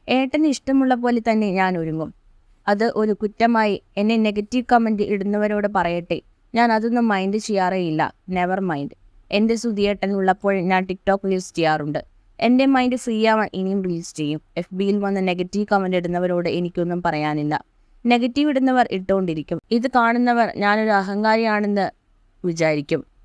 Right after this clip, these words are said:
ഞാൻ അഹങ്കാരിയല്ല. ജീവിതത്തിൽ നഷ്ടം വന്നിട്ടും തളരാതെ മുന്നോട്ട് ജീവിക്കുന്ന ഒരു പെണ്ണ. ഞാൻ എന്റെ റീൽസ് ഫുൾ ഡിലീറ്റ് ആക്കിയിട്ടുണ്ട്. ഇനി കുറ്റവുമായി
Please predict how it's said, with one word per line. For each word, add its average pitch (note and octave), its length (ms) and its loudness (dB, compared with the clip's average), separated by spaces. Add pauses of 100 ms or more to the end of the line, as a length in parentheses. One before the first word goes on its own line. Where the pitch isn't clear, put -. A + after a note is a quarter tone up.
(160)
ഞാൻ G#3 200 2
അഹങ്കാരിയല്ല. F#3 800 0 (360)
ജീവിതത്തിൽ C4 440 2
നഷ്ടം B3 400 0
വന്നിട്ടും A3 440 0 (120)
തളരാതെ G3+ 560 2
മുന്നോട്ട് F#3+ 380 -2
ജീവിക്കുന്ന F#3+ 560 0
ഒരു E3+ 260 0
പെണ്ണ. D3+ 320 0 (2250)
ഞാൻ C4+ 220 4
എന്റെ D4 200 2
റീൽസ് C4+ 300 -2
ഫുൾ A#3 180 -2
ഡിലീറ്റ് G3+ 400 0
ആക്കിയിട്ടുണ്ട്. E3+ 640 0
ഇനി G3 160 -2
കുറ്റവുമായി G3+ 800 0